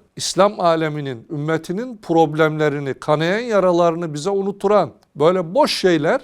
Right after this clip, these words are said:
hepsi malayanidir. Ve bunlar kurgudur. Bu şeylere düşmeyelim. Gıybet. Kur'an-ı Kerim ölü kardeşinin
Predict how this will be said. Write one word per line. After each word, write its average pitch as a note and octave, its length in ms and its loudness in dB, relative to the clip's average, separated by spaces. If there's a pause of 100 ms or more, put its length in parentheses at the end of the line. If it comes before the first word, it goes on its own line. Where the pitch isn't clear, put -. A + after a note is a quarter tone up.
hepsi - 360 -12
malayanidir. A2 1080 -8 (400)
Ve A#2+ 180 -6
bunlar C#3 400 0 (340)
kurgudur. E3 640 -2 (400)
Bu C#3 60 -14
şeylere B2+ 440 -6
düşmeyelim. C#3+ 500 -14 (220)
Gıybet. A3 440 2 (320)
Kur'an-ı D#3+ 360 2
Kerim F#3+ 340 -2 (600)
ölü F3 240 0
kardeşinin F#3 760 -2